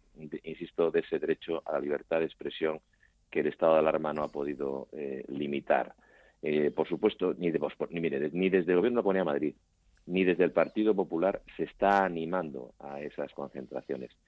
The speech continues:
Esto hay que verlo como explosiones totalmente, eh,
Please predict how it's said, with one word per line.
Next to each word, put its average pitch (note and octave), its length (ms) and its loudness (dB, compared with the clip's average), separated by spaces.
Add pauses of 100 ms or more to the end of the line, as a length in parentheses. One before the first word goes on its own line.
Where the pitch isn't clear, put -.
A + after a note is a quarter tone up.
(220)
Esto G#2+ 300 0
hay G#2+ 120 6
que F#2 120 2
verlo G2+ 280 2
como D#2 400 -2
explosiones G2+ 600 -2 (460)
totalmente, G#2+ 800 2
eh, D#2 420 -2